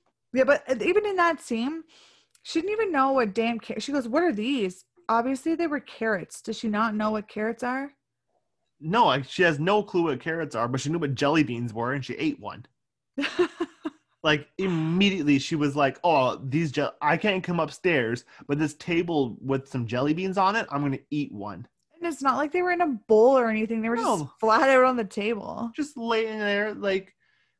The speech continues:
Speaker 2: who would think, "Oh, I'm gonna eat one of these jelly beans"?
Speaker 1: Well, I don't, not me. I, I, well, I wouldn't know where they came from. It'd be kinda weird. They're just on the table.
Speaker 2: Th-, I guess at some point, Evie must have had to go to the bathroom and then just pooped out some jelly beans on the table.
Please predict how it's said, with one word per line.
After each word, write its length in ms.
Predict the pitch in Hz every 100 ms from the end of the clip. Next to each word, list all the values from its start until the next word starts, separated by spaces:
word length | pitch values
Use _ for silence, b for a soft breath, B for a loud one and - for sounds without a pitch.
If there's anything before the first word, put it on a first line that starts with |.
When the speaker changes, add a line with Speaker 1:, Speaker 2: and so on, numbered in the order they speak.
| - 180
Speaker 2:
who 160 | 285
would 220 | 294 220 -
think, 260 | 240 208
"Oh, 120 | - 190
I'm 80 |
gonna 120 | 180 165
eat 120 | 165
one 120 | 160
of 60 | 151
these 160 | 156
jelly 280 | 131 143 131
beans"? 420 | 104 90 107 - _ _ _ _
Speaker 1:
Well, 240 | - 233 233
I 200 | 247 269
don't, 180 | 247 - _
not 240 | 196 220 214
me. 380 | 202 233 208 190
I, 220 | 196 202
I, 80 | -
well, 200 | 233 254
I 160 | 233 240
wouldn't 200 | 240 208
know 140 | 208
where 180 | 196 208
they 120 | 190
came 260 | - 214 240
from. 200 | 190 185
It'd 80 | 180
be 40 |
kinda 160 | 220 190
weird. 340 | 185 196 185
They're 80 | 190
just 180 | 180 -
on 80 | 196
the 60 |
table. 420 | - - - - - b b
Speaker 2:
Th-, 220 | 139 139 -
I 60 |
guess 300 | 143 202 220
at 320 | 170 131 127
some 320 | - 190 233 -
point, 400 | 131 117 110 -
Evie 300 | 151 139 139
must 260 | 135 135
have 380 | 131 117 113 - _ _ _
had 160 | - 147
to 80 | 131
go 120 | 135
to 60 | 120
the 80 |
bathroom 680 | 117 139 156 - 107 101 113 -
and 160 | 127
then 200 | 120 120
just 200 | 117 120
pooped 200 | - 139
out 120 | 131 -
some 120 | 123
jelly 220 | 135 131
beans 260 | 113 110 110
on 60 |
the 40 | 113
table. 460 | 123 120 - 120